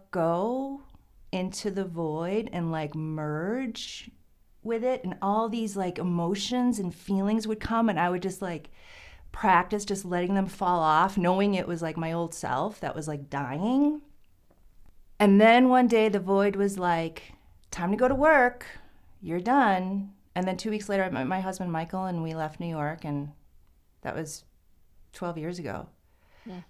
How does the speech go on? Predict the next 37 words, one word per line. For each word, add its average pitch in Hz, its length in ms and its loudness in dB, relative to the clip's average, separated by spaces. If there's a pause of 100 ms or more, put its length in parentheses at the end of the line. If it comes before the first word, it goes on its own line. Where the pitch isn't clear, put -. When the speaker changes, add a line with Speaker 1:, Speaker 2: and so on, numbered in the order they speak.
Speaker 1:
And 202 120 2
so 202 360 2
I 208 100 8
was 214 220 4
forced, 233 1040 0
like, 202 120 -2
I 226 60 4
was 233 160 4
already 302 240 4
living, 240 640 2 (720)
listening 233 320 -2
to 233 100 -4
my 226 140 -2
heart 226 240 0
before 180 280 -6
the 202 120 -2
awakening 214 480 -4
thing, 233 320 -6 (680)
but 185 140 -6
then 226 100 4
I 277 60 8
was 285 180 4
really 214 360 0
forced 202 580 0
to, 190 80 -6
like, 151 420 -6
start 202 520 0
over 165 500 -2
and 160 320 -6
learn, 170 540 -2
like, 117 240 -10
what, 208 920 -2 (960)
<laughs> - 60 -4 (1120)
what 214 200 -6
is 262 220 -4
this 269 300 -4
thing? 170 420 -8